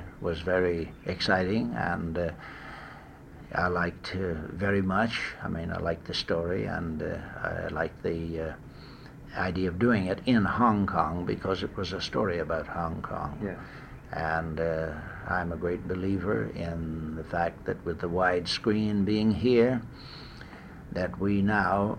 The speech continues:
Speaker 1: are forced to make the world our stage, and that we must go to the location easier than you can bring the location, uh, you know, to the studio.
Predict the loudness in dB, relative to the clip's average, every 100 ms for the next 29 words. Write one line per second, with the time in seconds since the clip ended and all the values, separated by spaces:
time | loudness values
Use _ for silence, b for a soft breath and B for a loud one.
0 | -2 -2 2 6 6 6 -2 -6 -8 -10
1 | B B B -4 0 -2 0 2 6 6
2 | 6 4 4 4 2 4 4 4 -2 -4
3 | -8 -8 -6 -2 -2 0 0 0 0 -2
4 | 0 2 2 0 4 4 6 4 2 0
5 | 0 0 -2 -8 -10 -14 -14 -6 2 4
6 | 2 -2 -2 -2 -2 -2 -2 -2 0 0
7 | 0 0 0 0 -2 -2 -2 -4 -6 -6
8 | -6 -6 -6 -8 -10 -10 -10 -12 -14 -6
9 | -4 -2 -2 -2 -2 2 6 8 6 0